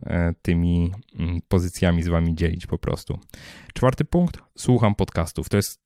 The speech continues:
mm, pochodna tego, co, e, poprzedniego punktu,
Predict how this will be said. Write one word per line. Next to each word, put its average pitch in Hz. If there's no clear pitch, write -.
mm, 92
pochodna 90
tego, 85
co, -
e, 80
poprzedniego 87
punktu, 90